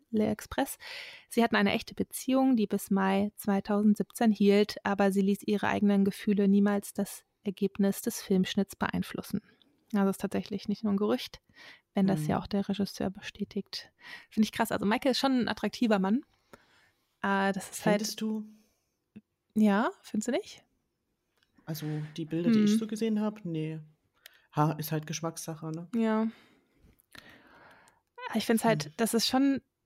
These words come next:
Speaker 1: das ist eigentlich Stoff auch für so einen Hollywood-Film
Speaker 2: Ja, das
Speaker 1: fast,
Speaker 2: stimmt.
Speaker 1: ne? Also natürlich ist da ein ganz schlimmer Mord und ich möchte es gar nicht runterspielen, das ist ja echt furchtbar. Auch, dass die Kinder so oft jemanden in ihrem Leben verloren haben, vor allem die Mädchen.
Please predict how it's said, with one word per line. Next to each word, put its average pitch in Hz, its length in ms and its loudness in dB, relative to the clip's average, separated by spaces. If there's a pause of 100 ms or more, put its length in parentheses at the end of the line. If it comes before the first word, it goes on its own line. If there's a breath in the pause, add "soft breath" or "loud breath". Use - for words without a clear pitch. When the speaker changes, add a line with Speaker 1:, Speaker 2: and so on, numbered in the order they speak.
(120)
Speaker 1:
das 208 160 -2
ist - 0 -
eigentlich 254 240 2
Stoff - 320 -2
auch 208 100 -2
für - 180 0
so 202 60 4
einen 185 140 4
Hollywood-Film - 1200 2
Speaker 2:
Ja, - 60 6
das 185 180 2
Speaker 1:
fast, 202 100 -4
Speaker 2:
stimmt. 165 180 -4
Speaker 1:
ne? 220 240 4 (600 loud breath)
Also 202 560 2 (320)
natürlich 233 360 0
ist - 200 -4
da 214 140 2
ein 202 100 0
ganz 214 200 0
schlimmer 208 260 4
Mord 202 260 4
und 208 160 2
ich - 140 -6
möchte 214 160 0
es - 80 -14
gar 202 80 0
nicht 214 180 0
runterspielen, 220 400 0
das 214 120 0
ist - 20 -4
ja - 60 -2
echt - 180 -4
furchtbar. 226 580 0 (540 soft breath)
Auch, 208 180 0 (140)
dass - 200 -4
die 208 180 0
Kinder 214 640 4 (140)
so 208 260 2
oft - 480 -4
jemanden 208 340 4
in 208 60 4
ihrem 202 140 6
Leben 226 200 6
verloren 214 380 4
haben, 190 280 4
vor - 120 -6
allem 202 160 4
die 196 80 6
Mädchen. 214 500 2